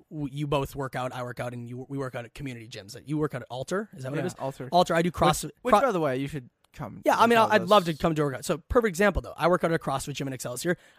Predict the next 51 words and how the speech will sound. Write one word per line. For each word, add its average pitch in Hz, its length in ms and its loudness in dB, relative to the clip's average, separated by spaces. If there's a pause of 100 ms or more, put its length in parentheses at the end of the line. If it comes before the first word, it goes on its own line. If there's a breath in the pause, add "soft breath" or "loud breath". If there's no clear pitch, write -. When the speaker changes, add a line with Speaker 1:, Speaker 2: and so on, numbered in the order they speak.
(120)
Speaker 1:
I 233 80 6
don't 311 100 6
think 240 140 2
that's 170 160 2
something 170 160 2
that's 143 140 -4
coming 147 220 -2
back 135 220 0
for 147 80 -10
a 127 60 -8
long 120 260 -10
time. 104 240 -12
I - 60 -6
don't 208 120 2
think 240 120 -4
people 185 200 0
will 170 80 4
be 156 160 2
in 139 220 -4 (300 soft breath)
confined 175 400 0
spaces 165 400 -2
sharing 160 360 0
sweat, 143 340 0
sharing 139 260 -6
equipment 143 460 -6
for 156 100 -8
a 147 60 -2
long 131 220 -4
time. 110 280 -12
I 147 80 -6
don't 170 120 -2
think 156 160 -4
concerts 147 520 -8
will 123 80 -12
be 120 160 -14
there 120 200 -12
b-, 131 140 -18
for 147 120 -8
a 135 60 -4
long 127 200 -8
time. 117 240 -12
I 143 80 -6
don't 156 180 -2
think 147 300 -6 (340 loud breath)
business 196 320 6
conferences 160 420 0
that 135 120 -4
I'm 175 180 0
a 196 60 0
part 139 240 -4
of 147 120 -4